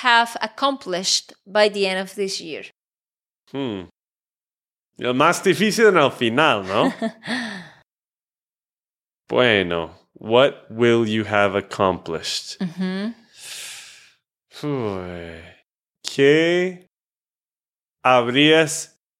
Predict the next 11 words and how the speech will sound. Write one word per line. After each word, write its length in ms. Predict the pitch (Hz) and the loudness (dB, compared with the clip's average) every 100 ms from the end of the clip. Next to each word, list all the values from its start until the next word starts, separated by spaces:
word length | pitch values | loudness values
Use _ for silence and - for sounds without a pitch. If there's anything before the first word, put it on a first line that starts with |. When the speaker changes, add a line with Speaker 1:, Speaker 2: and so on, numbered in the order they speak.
| _ _ | _ _
Speaker 2:
hecho? 760 | 143 160 151 - 185 240 254 _ _ _ _ _ _ _ _ _ _ - | 2 2 0 0 0 0 -4 _ _ _ _ _ _ _ _ _ _ -6
Speaker 1:
No, 220 | 208 220 | -2 0
porque 280 | 277 262 240 | 0 -2 -2
no 100 | 220 | 0
es 180 | 220 220 | -2 -4
would 560 | 185 214 262 220 190 - _ _ | -6 -2 2 2 2 -8 _ _
have, 640 | - - 170 135 - - - - | -10 -2 0 0 -6 -18 -16 -8
es 240 | 190 180 | -6 -6
will 640 | 185 185 240 233 185 160 - - | -4 -2 4 4 4 0 -8 -2
have. 560 | 151 78 - - - _ _ _ _ _ _ _ | -2 -2 -8 -20 -20 _ _ _ _ _ _ _
Speaker 2:
Ah, 460 | 107 107 110 113 | -6 -4 -2 -4